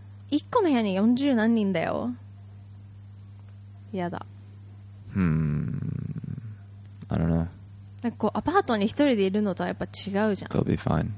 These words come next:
Speaker 1: しかも走り回ったりとかさ。
Speaker 2: <laughs>
Speaker 1: No.
Speaker 2: You don't think so?
Speaker 1: No.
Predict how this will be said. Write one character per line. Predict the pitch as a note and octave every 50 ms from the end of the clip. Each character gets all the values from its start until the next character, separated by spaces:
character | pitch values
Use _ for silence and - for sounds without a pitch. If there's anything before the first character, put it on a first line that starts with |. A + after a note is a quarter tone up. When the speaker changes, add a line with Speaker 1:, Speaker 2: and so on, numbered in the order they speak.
| - -
Speaker 1:
し | - -
か | - G#3
も | G3 F#3+
走 | - G3+ G3+ - A#3
り | A3+ A3+
回 | A3+ A3 - - -
っ | - -
た | - - F#3+
り | F3 E3+
と | D#3 F3+
か | - E3+ E3+
さ。 | - - F#3+ F#3 F3+ F3+ F3+ F3+ F#3 G3+ - - - - - - - -
Speaker 2:
<laughs> | - - - - - - - - - - - - -
Speaker 1:
No. | G3 F#3+ F#3 F#3 E3+ - - - - - - - - - - - - - - - - - - - - -
Speaker 2:
You | F#2 F2
don't | F#2 F#2 F#2
think | F2+ - F2 F2+ F#2
so? | - - G#2 A#2 C3 C3+ - - - - - -
Speaker 1:
No. | B3 B3 A#3 G#3+ F#3+